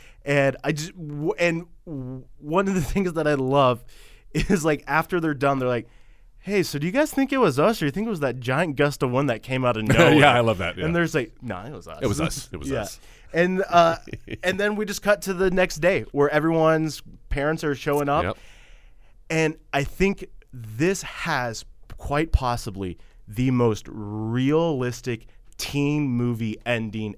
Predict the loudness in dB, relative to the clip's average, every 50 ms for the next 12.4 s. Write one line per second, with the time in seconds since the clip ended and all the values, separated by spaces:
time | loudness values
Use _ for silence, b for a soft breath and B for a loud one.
0 | -12 -8 -4 -4 -4 -4 -8 -14 -16 -8 -4 -2 -2 0 -2 -2 -4 -8 -8 -6
1 | -8 -10 -10 -14 -20 -20 -20 -20 -20 -20 -20 -20 -20 -20 -12 -2 2 2 2 2
2 | 2 2 4 4 4 4 2 2 4 4 6 4 4 2 2 2 2 2 4 4
3 | 2 2 2 2 2 4 4 4 4 4 4 2 2 0 -2 -4 -6 -10 b b
4 | b -6 -2 0 2 4 4 4 4 4 4 2 2 0 0 0 2 2 2 2
5 | 2 2 2 2 2 2 0 -2 -4 -4 0 2 4 4 4 4 0 0 2 2
6 | 0 0 0 2 2 4 4 2 0 0 0 2 2 2 2 0 -2 2 4 4
7 | 4 4 0 -4 -4 -2 0 2 2 2 0 0 0 0 0 0 2 0 -2 -2
8 | -4 b b b b -2 0 0 0 0 0 -2 0 0 2 2 0 0 -2 0
9 | 2 2 2 2 0 -2 -2 -2 0 2 4 6 6 6 4 2 -2 -4 -2 0
10 | 0 -2 -2 -2 0 2 2 4 2 2 0 -2 -2 -4 -6 -6 -6 -6 -6 -4
11 | -4 -4 -4 -2 -2 -2 -2 0 2 2 4 4 6 6 6 6 4 4 2 0
12 | 2 0 2 2 2 2 2